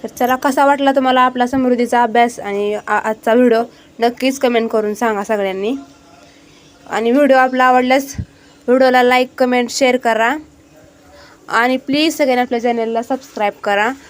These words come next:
व्हिडिओ शेवटपर्यंत बघितल्याबद्दल धन्यवाद.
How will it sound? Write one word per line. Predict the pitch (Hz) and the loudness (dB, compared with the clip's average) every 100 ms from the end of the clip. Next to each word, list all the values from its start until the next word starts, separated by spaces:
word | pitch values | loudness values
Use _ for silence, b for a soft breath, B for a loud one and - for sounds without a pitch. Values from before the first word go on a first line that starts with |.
| B | B
व्हिडिओ | 240 262 254 | 2 4 4
शेवटपर्यंत | 285 269 269 254 254 | 4 2 2 0 2
बघितल्याबद्दल | 254 262 247 240 240 262 277 | 0 2 2 2 2 0 0
धन्यवाद. | 294 285 262 233 220 214 208 208 | 0 2 2 2 2 2 0 -2